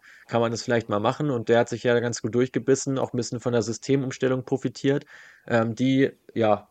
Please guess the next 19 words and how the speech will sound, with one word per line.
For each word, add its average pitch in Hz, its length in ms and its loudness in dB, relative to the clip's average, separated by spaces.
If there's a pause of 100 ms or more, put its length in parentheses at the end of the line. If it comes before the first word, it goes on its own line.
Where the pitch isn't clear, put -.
(140)
Dreierabwehrkette 131 1000 4 (380)
bei 117 160 6
Inter 117 240 2
Mailand, 123 420 2
die 123 60 0
ist 117 160 -6
relativ 123 380 2
zementiert. 131 680 0 (140)
Ähm, 110 260 0
das 110 340 -4
haben 120 160 -2
sie 120 100 0
jetzt 117 140 0
ja 117 100 2
schon 117 180 -6
seit 113 160 2
über 110 240 0
zwei 117 260 2
Jahren 113 300 2